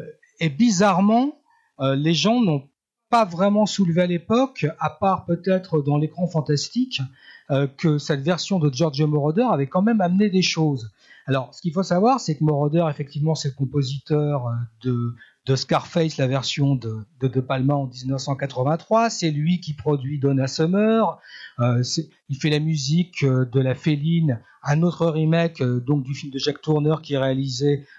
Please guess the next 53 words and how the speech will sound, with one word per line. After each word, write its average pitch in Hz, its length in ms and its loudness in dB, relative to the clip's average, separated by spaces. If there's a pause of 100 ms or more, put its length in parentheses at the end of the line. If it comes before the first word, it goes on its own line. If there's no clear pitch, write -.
euh, 123 100 2
par 127 260 -4
Paul 139 160 -2
Schrader. 156 500 0
C'est - 140 -8
à 131 60 -4
peu 139 140 -4
près 135 180 -4
au-, 131 100 0 (160)
à - 80 -20
peu 135 160 -8
près 143 160 -4
la 139 80 2
même 135 220 2
époque, 151 280 -2
ça - 80 -6
doit 131 140 0
être 131 80 -6
quatre-vingt-deux, 135 580 -2
quatre-vingt-trois. 131 800 -2 (1040)
Et 151 80 2
lui, 220 220 2
il 185 100 2
est 147 80 0
fou 277 500 -2
de 147 60 -2
Metropolis. 135 600 -2
C'est-à-dire 143 220 -2
que - 60 -18
c'est 151 100 -2
pas 254 200 -2
du 185 240 -2
tout 269 180 2
une 185 100 6
entreprise 170 460 -2
commerciale 180 580 0
au 156 60 0
départ. 135 480 -2 (420)
Euh, 135 240 0 (100)
et 180 460 0
c'est - 180 -4
un 175 120 0
petit 262 160 0
malin. 165 300 2 (640)
Parce 160 180 2
qu'en 180 100 2
fait, 240 140 -2
ce - 40 -14
qu'il 185 160 0
fait, 233 180 2
c'est 180 260 -2
qu'il 160 260 2
apprend 196 500 0